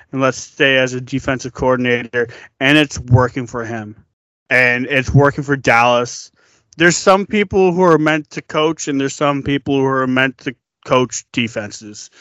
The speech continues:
And this <laughs> man is meant to coach defenses, just like Wade Phillips. Okay?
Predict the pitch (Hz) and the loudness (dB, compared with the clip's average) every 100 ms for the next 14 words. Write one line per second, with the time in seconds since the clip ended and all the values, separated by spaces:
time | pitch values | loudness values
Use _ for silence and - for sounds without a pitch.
0 | - - 131 131 160 - 160 190 165 165 | -20 -16 -6 0 0 0 0 4 4 4
1 | 165 139 - - - _ 147 151 147 147 | -2 -4 -18 -20 -20 _ -2 2 2 0
2 | 147 - 139 135 - - _ - 131 123 | -8 -2 -2 -2 -8 -18 _ -6 -6 -4
3 | 120 113 117 113 - _ _ - 262 - | -8 -10 -14 -18 -20 _ _ -8 -6 -6
4 | 220 175 165 139 135 127 - 113 90 - | -2 -2 -2 -2 -2 -4 -8 -14 -14 -18
5 | - - _ _ - 131 - 147 143 | -20 -20 _ _ -2 0 4 4 4